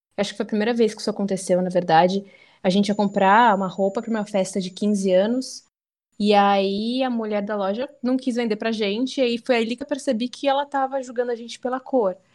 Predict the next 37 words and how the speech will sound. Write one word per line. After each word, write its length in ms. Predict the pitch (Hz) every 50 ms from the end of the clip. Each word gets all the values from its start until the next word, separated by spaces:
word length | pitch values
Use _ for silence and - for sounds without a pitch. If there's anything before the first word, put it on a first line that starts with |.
| _ _ _ _ _ _ _ _ _ -
Então, 440 | 226 220 220 214 214 226 220 226 240
pra 140 | 240 - 254
mim 120 | 254 262
foi 140 | 262 269 262
muito 240 | 254 262 269 262 -
complicado, 640 | - 277 269 262 269 262 - 285 277 262 233 202 208
porque 280 | - 208 208 - -
eu 60 | 208
comecei 340 | 214 233 220 220 208 - 233
a 40 | 220
me 60 | 220 214
sentir 640 | - 233 220 214 - - - 220 214 208 202 196
perseguida, 840 | - 208 202 - - 226 190 202 226 226 196 196 185 180 175 170 170
julgada, 1000 | - - 202 190 180 208 202 190 190 190 180 175 180 175 170 170 165 160 165 _ _ _ _ _ _ _ _ _ _ _ _ _
fora 300 | - - - 220 214 202
dos 100 | 185 -
padrões 300 | - 214 185 190 196 190
de 80 | 190 196
beleza. 560 | 185 196 190 190 190 185 185 180 175 175 175
Então, 260 | 175 196 - 233 247
foi 300 | 254 - - - 254 240
assim, 340 | 240 247 - 247 202 196 - - -
na 160 | 202 202 202
minha 200 | 208 226 262 285
saúde 320 | 277 - 262 247 233 233
mental 440 | 240 233 220 208 208 208 196 214 247
teve 240 | 247 269 262 247 262
um 40 | 254
impacto 580 | 240 240 - 240 247 247 _ _ - 262 254
muito 300 | 233 226 240 262 254 277
grande 420 | 247 240 220 208 214 226 240 - -
que 60 | -
eu 40 | 262
também 240 | - 247 226 240
só 140 | 254 - 254
fui 140 | 254 - 269
perceber, 640 | - 277 285 - 269 240 208 208 214 220 247 302